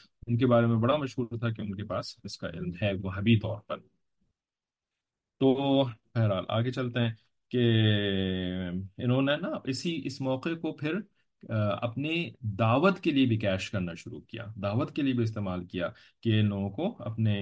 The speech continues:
तौहीद का, अ, जो, जो, जो अल्लाह ताला ने इनको तौफीक अता फरमाई थी वो बताया, इनको अपने आबा व अजदाद के बारे में बताया।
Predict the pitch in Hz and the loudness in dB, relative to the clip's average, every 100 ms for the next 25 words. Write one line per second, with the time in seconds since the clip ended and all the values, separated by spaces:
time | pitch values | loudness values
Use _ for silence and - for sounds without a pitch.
0 | 92 87 85 85 101 98 107 135 - 127 | -2 -6 -10 -6 -4 0 6 4 6 4
1 | 113 - - 104 98 92 90 90 95 90 | 4 0 -10 -6 -6 -6 -6 -4 -4 -4
2 | 87 90 87 82 85 82 87 87 82 92 | -6 -6 -8 -10 -14 -14 -12 -12 -10 -10
3 | 87 90 90 90 92 87 110 104 90 - | -8 -6 -6 -6 -6 -8 -12 -14 -18 -14
4 | 95 95 98 95 104 117 110 107 107 95 | -14 -12 -8 -8 -4 -4 -2 -4 -4 -6
5 | 92 92 95 92 120 110 101 95 92 87 | -6 -6 -6 -2 -2 -2 -2 -2 -2 -4
6 | 87 - _ _ - 110 110 120 113 110 | -6 -14 _ _ -2 0 2 2 2 2
7 | 113 101 98 98 101 98 90 98 120 135 | 0 0 0 0 2 0 0 2 2 2
8 | 135 117 113 107 101 98 95 92 90 | 2 4 4 4 2 0 -2 -2 -2